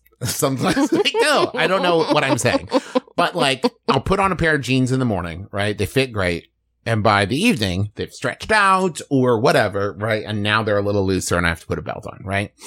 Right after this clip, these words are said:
If you are putting on your pants and they're, like, falling down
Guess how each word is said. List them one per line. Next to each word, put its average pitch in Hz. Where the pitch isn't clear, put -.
If 226
you 226
are 185
putting 175
on 156
your 135
pants 98
and 117
they're, 127
like, 92
falling 202
down 85